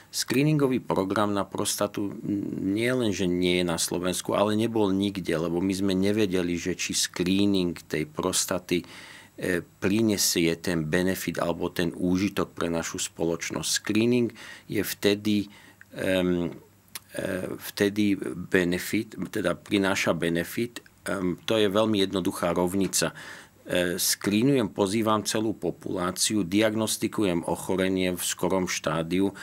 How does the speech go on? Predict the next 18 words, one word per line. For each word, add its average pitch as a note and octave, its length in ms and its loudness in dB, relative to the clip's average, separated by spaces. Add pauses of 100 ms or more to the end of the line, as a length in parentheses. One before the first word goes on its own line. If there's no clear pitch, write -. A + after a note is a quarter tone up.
(260)
a F2 160 -2
následne F#2 720 2
riešim F2+ 480 2
ochorenie E2+ 480 -2
v - 80 -4
skorom F2 320 -2
štádiu E2 480 -2
a E2 80 -2
tým F#2+ 240 -2
pádom E2+ 560 0 (320)
pacient F2 400 0
na F2 80 0
to - 160 -8
ochorenie E2+ 640 -2
nezomrie E2+ 640 2
alebo E2 400 -2
sa E2+ 160 -2
bude E2 400 0